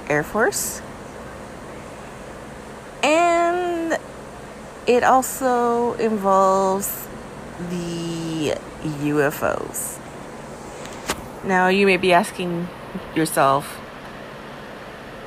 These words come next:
"But Miss Hyde, what can you be talking about?" Well, I am talking about the Battle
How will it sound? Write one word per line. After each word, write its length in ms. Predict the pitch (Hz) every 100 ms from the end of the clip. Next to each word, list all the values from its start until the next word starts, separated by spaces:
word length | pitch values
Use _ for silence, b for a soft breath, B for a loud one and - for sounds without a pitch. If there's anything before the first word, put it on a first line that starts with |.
| - - - - - -
"But 120 | 226 214
Miss 180 | 208
Hyde, 420 | - 339 - - - - - - - - - - 170 156
what 200 | 196 208
can 180 | 269 247
you 100 | 233
be 140 | 208
talking 340 | - 269 - 208
about?" 460 | - 110 - - - - - - - - - - - - - -
Well, 380 | 403 392 117 - - - - - - - - - B B B B B
I 140 | 254 330
am 240 | 320 311
talking 420 | - 196 202 196
about 600 | 214 196 98 - - - - - - - - - - - - -
the 220 | 214 220 285
Battle 480 | 180 156 160 208